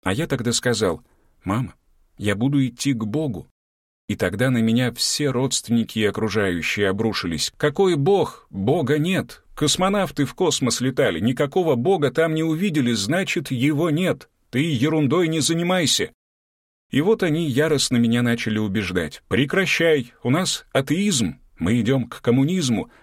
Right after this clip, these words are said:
вера в Бога — это всё отжившее.' Но сколько бы мне ни говорили,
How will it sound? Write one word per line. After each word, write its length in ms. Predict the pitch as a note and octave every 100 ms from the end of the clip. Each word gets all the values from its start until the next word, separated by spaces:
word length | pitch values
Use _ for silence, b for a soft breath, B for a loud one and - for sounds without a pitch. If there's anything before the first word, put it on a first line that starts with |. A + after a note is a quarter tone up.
| b
вера 380 | F#2 A2+ D#3 B2
в 100 | G2+
Бога — 280 | A#2 F3 A#2+
это 260 | B2+ B2+
всё 240 | A2+ - D3+
отжившее.' 800 | C#3 G#2 F3+ D3 - C3+ E2+ - _ _ _ _ _ _ _
Но 200 | F#2 G#2+
сколько 460 | G#2 - C#3 A#2+ G#2
бы 140 | G2+
мне 220 | G#2 B2
ни 140 | B2 F#2+
говорили, 600 | G2+ G2 G#2+ D#3+ A2